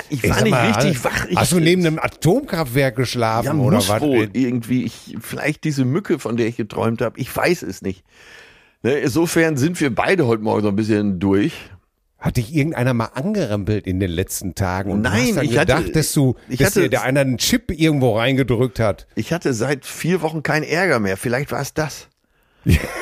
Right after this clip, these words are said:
Speaker 1: Äh? Ich bin, <laughs> bin schon wochenlang gegen kein Auto mehr gefahren mit meinem Fahrrad. Dann ist noch, dann ist, pass auf, da ist Folgendes passiert. Wir, als,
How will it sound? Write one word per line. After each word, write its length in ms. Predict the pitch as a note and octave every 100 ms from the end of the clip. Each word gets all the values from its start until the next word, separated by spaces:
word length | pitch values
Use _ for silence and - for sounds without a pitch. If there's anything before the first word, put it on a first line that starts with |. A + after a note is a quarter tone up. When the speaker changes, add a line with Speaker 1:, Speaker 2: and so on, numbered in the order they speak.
| - -
Speaker 1:
Äh? 200 | G2 D3 F3+ - - - - -
Ich 140 | B2+
bin, 160 | - B2 A3
<laughs> 100 | -
bin 160 | B3 B3
schon 340 | A3+ G3 D3+ - F#3+
wochenlang 420 | F#3+ F#3+ E3+ F#3
gegen 300 | D3+ E3+ E3
kein 200 | D#3 D#3
Auto 280 | D3 F#3 C#3+
mehr 180 | A2 G#2
gefahren 320 | G2+ F#2 F#2+
mit 100 | G2
meinem 240 | F2+ F2
Fahrrad. 380 | E2 F#2 F#2 - - - - - G#3 - - - G3+ - - G3 -
Dann 180 | - G3
ist 180 | A3 G#3+
noch, 200 | G#3+ F3+
dann 300 | - D3+ G#3
ist, 180 | F#3+ -
pass 160 | E3+ E3
auf, 160 | G#2+
da 100 | -
ist 120 | A#2
Folgendes 320 | - C#3+ C#3 G2
passiert. 440 | F#2+ - E2+ D#2+
Wir, 220 | A#2 C3+ -
als, 560 | B2+ - - - -